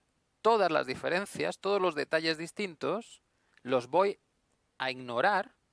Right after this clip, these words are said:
y voy a reaccionar como si fuese igual. Seguro que voy a estar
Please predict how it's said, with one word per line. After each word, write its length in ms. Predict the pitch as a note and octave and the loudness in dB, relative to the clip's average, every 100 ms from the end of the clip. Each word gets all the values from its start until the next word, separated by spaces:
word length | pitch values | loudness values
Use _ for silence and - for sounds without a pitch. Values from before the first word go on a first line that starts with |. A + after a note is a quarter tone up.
| _ - | _ -8
y 100 | C#3+ | -4
voy 220 | D3+ G#3 | 0 0
a 60 | |
reaccionar 720 | G#3 E3+ C3+ - B2+ D3 F3 G#3 | 0 0 2 2 0 -2 -4 -4
como 260 | F3 D3+ | -4 -4
si 160 | - A#2 | -8 -10
fuese 420 | - G3 - G#2 | -2 -2 -2 -8
igual. 340 | F#2 F#2 - - _ _ _ _ _ _ | -8 -12 -14 -18 _ _ _ _ _ _
Seguro 360 | - A#2 D#3+ | -10 -4 -2
que 40 | F3+ | -2
voy 140 | F3+ | -4
a 60 | E3+ | -4
estar 280 | - E3+ | -4 -4